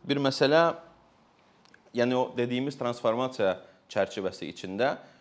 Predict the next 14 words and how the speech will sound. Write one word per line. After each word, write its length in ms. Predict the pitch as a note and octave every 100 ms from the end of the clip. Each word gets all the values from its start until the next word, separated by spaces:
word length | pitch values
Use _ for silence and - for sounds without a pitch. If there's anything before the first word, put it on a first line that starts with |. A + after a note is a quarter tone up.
| _ -
perestroika 640 | C3 C3+ D3 C#3+ C#3 G2 -
hadisəsi 560 | E2 F2 - E2+ - E2+
idi 180 | F2+ D#3 F3 _ _ _ _ _ _ -
və, 240 | G#2 C3 C#3+ D3 D#3 - _ _ _ _ _ _ _ _ - _ -
ə, 160 | G#2+ G#2 G2+ - - - - - A2
yəqin 240 | A#2 C3+
ki, 220 | - A#2+ G#2+ - _ _ _ _ _ _ _ _ _ _ _
bu 500 | G2 G#2+ B2+ C3 - -
auditoriyada 720 | G#2+ G2 G#2 B2 G#2+ F#2+ G#2+
o 80 | G#2+
perestroikanı 800 | G#2 G2 - A2+ G#2+ F#2+ G2 G#2 - _ _ _ -
görmüş 400 | G2+ G2 G#2+ -
çox, 300 | G#2 - - -
ə, 200 | F#2